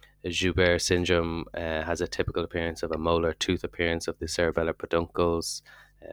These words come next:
there was another osteogenesis imperfecta, uh, which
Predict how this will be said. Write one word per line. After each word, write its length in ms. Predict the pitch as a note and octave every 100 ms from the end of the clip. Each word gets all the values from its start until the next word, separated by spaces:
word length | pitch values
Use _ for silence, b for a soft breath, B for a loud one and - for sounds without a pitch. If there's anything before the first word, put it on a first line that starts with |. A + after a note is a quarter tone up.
| D#2
there 60 | E2+
was 100 | E2
another 380 | E2 E2 D#2+ -
osteogenesis 800 | E2 - E2+ E2+ E2+ - E2+ -
imperfecta, 840 | E2 F2 - F2+ - - E2+ E2 - b b b
uh, 260 | E2+ D#2 D#2
which 380 | E2 E2 -